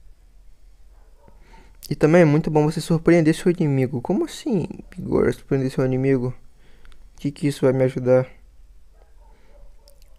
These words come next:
É você ficar em off angles, velho. Off angles. Eu não sei falar essa desgraça. <laughs> E eu já falei isso no canal também. Tem uma playlist, tem uma playlist inteira só de dicas aí, mano. Off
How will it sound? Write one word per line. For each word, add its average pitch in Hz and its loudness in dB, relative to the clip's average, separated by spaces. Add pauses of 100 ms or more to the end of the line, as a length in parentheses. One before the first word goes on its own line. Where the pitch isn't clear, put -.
É - 0
você 147 0
ficar 156 2
em 151 2
off 147 2
angles, 117 0
velho. 113 0
Off 127 -2
angles. 123 -2
Eu 135 2
não 165 4
sei 214 0
falar 139 4
essa 135 0
desgraça. 120 -2 (200)
<laughs> - -8 (1080)
E 135 2
eu 131 8
já 143 6
falei 151 2
isso - -6
no 156 2
canal 147 2
também. 135 0
Tem 139 2
uma 135 4
playlist, 147 0
tem 143 0
uma 151 4
playlist 147 2
inteira 156 2
só 160 0
de 160 -4
dicas 147 -4
aí, 127 0
mano. - -6 (680)
Off 160 0